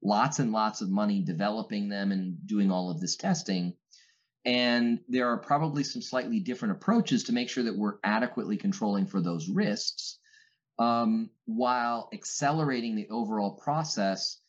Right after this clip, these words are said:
so that you can get a solution into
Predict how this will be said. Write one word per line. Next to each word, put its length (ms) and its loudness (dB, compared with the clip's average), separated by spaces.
so 160 -2
that 120 0
you 160 2
can 320 2
get 320 0
a 80 0
solution 880 0
into 680 2